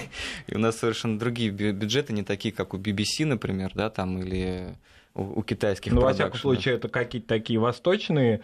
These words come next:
Speaker 2: восточные ценообразования, или это подходы как к европейской
Speaker 1: Ну,
Speaker 2: знаменитости?
Speaker 1: э, это какие-то, знаете, э, там, э, это деньги, которые покроют ему там пару месяцев жизни, его семье.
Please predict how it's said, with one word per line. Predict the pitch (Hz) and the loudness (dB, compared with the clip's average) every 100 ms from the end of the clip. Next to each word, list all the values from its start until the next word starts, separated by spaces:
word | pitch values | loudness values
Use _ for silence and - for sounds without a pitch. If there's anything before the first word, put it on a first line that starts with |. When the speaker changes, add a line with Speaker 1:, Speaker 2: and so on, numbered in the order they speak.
| - | -4
Speaker 2:
восточные | - 117 - 170 - 175 | 0 0 4 4 4 2
ценообразования, | 139 135 123 113 113 113 117 107 98 98 | 2 2 2 2 2 2 4 4 4 2
или | 113 127 | 0 2
это | 123 117 117 | 2 2 0
подходы | 139 131 - 147 131 | 0 -2 2 2 2
как | 127 123 | 2 -2
к | - | 0
европейской | 131 131 131 117 - 104 | 2 4 4 2 -2 -2
Speaker 1:
Ну, | 95 98 165 165 | 2 4 4 4
Speaker 2:
знаменитости? | 139 | 2
Speaker 1:
э, | 120 151 | 4 4
это | 151 156 151 139 127 113 | 4 4 4 4 4 0
какие-то, | 123 139 123 117 | 0 0 4 4
знаете, | 123 139 117 107 | 4 2 2 2
э, | 101 92 92 90 104 113 | 2 2 0 -4 -8 -8
там, | 90 87 | -2 0
э, | - 85 | 0 0
это | 101 110 | 2 2
деньги, | 135 127 | 4 2
которые | 101 101 104 | 0 -2 -2
покроют | 98 101 120 117 - | -2 -2 2 2 2
ему | 95 | -2
там | 87 90 | 0 -4
пару | 87 110 101 | 0 0 2
месяцев | 98 - 92 | 0 -2 -4
жизни, | 92 92 87 85 85 | 0 0 0 -4 -2
его | 92 90 | 0 0
семье. | - 92 85 | 0 -2 -2